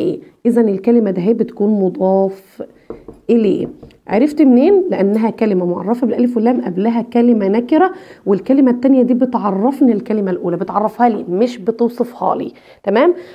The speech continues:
وخلوا بالكم ان الفرق بينها وبين النعت ان النعت لازم يكونوا الكلمتين نكره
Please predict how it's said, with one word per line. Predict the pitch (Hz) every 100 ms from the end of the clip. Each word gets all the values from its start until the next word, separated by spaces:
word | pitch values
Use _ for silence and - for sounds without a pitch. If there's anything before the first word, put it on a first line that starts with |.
| -
وخلوا | 214 262 233 - 294 302
بالكم | 220 165 - 175 -
ان | 196
الفرق | 185 302 -
بينها | 170 208 180
وبين | 185 262
النعت | 254 254 285 285
ان | 214
النعت | 208 226 277 247
لازم | 254 240 240
يكونوا | 247 247
الكلمتين | 240 208 180 185 214 226 214
نكره | 240 285 294